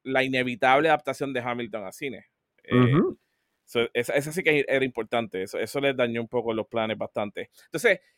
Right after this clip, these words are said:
Speaker 1: la cosa es que supuestamente ellos quisieron venderlo como es que ellos estaban preocupados por el covid, pero realmente me gusta tu, tu take de que es que ellos hace tiempo querían tratar de salvar,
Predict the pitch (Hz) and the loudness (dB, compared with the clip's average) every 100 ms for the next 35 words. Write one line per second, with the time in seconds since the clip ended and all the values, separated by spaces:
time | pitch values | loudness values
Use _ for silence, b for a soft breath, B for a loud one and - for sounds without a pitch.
0 | _ - 156 156 214 - 196 156 156 190 | _ -2 0 0 -2 0 -2 0 -2 -2
1 | 196 202 185 - - 147 165 - 196 185 | -4 0 0 0 -2 2 2 2 -10 -2
2 | 190 190 180 165 175 180 160 143 135 - | 0 2 0 2 2 2 0 0 -2 0
3 | 160 160 160 165 160 147 139 135 139 147 | 2 4 4 2 2 0 2 6 6 6
4 | 147 131 - 147 117 - 123 117 120 123 | 2 -2 0 2 2 0 -2 2 4 4
5 | 147 156 139 113 - 123 120 - 139 139 | 0 4 2 2 -2 -2 0 0 -2 -2
6 | 135 127 117 - - 120 - 147 147 123 | -2 -2 -6 -12 -10 -8 0 2 2 0
7 | 117 113 110 - 139 131 135 - 120 127 | -2 0 -2 0 2 2 0 -2 -4 -2
8 | 131 131 135 127 120 123 123 127 104 113 | -2 -4 -2 0 2 2 0 0 4 2
9 | 123 123 120 107 117 | 2 0 0 4 2